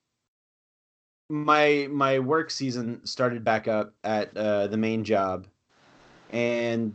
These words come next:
the night before, I had this awful toothache. And I don't know where it came from or what, like,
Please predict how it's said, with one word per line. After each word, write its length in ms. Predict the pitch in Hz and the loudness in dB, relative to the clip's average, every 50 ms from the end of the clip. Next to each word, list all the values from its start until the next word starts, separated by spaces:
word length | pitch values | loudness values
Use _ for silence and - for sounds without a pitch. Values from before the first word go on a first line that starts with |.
| 104 110 | -2 2
the 80 | 131 | 4
night 260 | 127 135 151 156 131 | 6 6 6 6 4
before, 420 | 117 123 131 - 185 196 170 139 127 | 2 -6 -2 4 6 8 10 10 10
I 120 | 120 123 | 8 6
had 200 | 127 135 135 131 117 | 6 6 4 4 2
this 180 | 123 110 - - _ _ | 0 -4 -6 -10 _ _
awful 400 | - 120 127 131 131 135 123 120 | 4 6 6 6 4 0 -4 -4
toothache. 680 | 120 - - 120 113 107 107 104 92 95 - - - - - | -4 -6 -8 -6 -8 -6 -6 -6 -6 -6 -8 -10 -14 -12 -6
And 100 | 104 117 | -4 -2
I 80 | 120 123 113 107 - _ | -2 -2 -4 -8 -10 _
don't 260 | - 143 147 165 165 | 4 6 6 6 2
know 420 | 165 156 147 143 139 131 123 113 107 98 98 95 92 - _ 113 113 | 2 2 2 4 4 2 0 -2 -6 -10 -12 -18 -20 -20 _ -14 -2
where 260 | 113 127 131 131 131 | 2 4 4 4 4
it 120 | 123 107 | 2 -4
came 280 | 107 143 135 127 127 123 | -4 -2 0 0 0 0
from 520 | 123 135 131 127 127 127 123 127 123 120 | 2 2 2 4 4 4 2 2 0 0
or 200 | 92 95 101 104 | -2 -4 -2 -2
what, 340 | 101 107 120 120 120 117 76 | 0 4 6 6 6 6 4
like, 280 | 101 104 101 95 - | 0 -2 -4 -4 -10